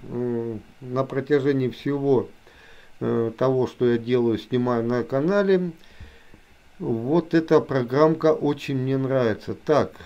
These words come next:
добавляем. Что у нас? Вот мне больше нравится печатная машинка. Давайте её включим. Напишем сюда текст нашего, значит, э,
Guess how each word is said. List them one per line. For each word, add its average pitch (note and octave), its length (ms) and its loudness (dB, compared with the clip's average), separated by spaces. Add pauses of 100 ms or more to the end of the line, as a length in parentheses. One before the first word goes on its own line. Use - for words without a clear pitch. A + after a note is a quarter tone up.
(240)
добавляем. D3+ 880 2 (400)
Что C#3 320 2
у A#2+ 100 0
нас? A2 160 -8 (180)
Вот C3+ 520 -4
мне C#3+ 260 0
больше D3+ 360 0
нравится C#3+ 640 0 (100)
печатная C3 560 -2
машинка. A#2+ 560 -6 (840)
Давайте C3 480 2
её A2+ 140 0
включим. F#3 640 -2 (1600)
Напишем D#3 680 0
сюда C#3 220 2
текст - 500 -2
нашего, A#2+ 580 -2
значит, A#2 480 -6 (100)
э, G#2+ 280 -4